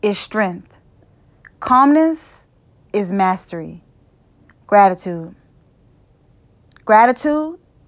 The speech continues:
is latitude. Boundaries are essential with energy vampires. Take care of your needs first.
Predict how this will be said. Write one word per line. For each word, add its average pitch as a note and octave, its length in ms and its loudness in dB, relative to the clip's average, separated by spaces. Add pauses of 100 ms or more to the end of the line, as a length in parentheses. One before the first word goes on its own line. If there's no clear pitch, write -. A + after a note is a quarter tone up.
(180)
is G#3 200 -6
latitude. F#3 640 0 (680)
Boundaries C4+ 960 -2 (560)
are G#3+ 160 2
essential G3+ 720 -6 (600)
with G3 280 -4
energy G#3 360 -4
vampires. E3 880 -10 (800)
Take C4 260 0
care B3+ 280 4
of B3 80 -2
your B3 100 0
needs A#3 360 -2
first. - 600 -4